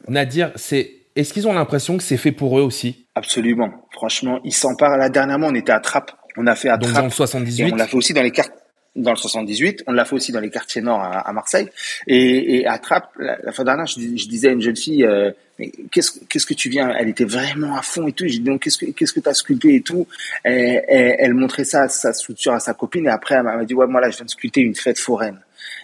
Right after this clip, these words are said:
Speaker 2: Et en fait, tu vois, et, et le, le truc était, était fait, mais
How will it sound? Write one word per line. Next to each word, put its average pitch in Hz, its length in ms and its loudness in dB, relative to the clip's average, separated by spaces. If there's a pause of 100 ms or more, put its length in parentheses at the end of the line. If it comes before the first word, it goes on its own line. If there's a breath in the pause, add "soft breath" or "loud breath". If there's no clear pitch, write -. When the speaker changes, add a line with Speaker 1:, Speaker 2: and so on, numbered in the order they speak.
(140)
Speaker 2:
Et 104 200 -8
en 101 80 -4
fait, - 340 0
tu - 120 -2
vois, 147 100 2 (220)
et, 127 260 0
et - 20 4
le, 117 160 4
le 120 160 2
truc 180 280 -2
était, 127 260 0 (140)
était 120 240 -4
fait, 175 300 0
mais 107 260 -2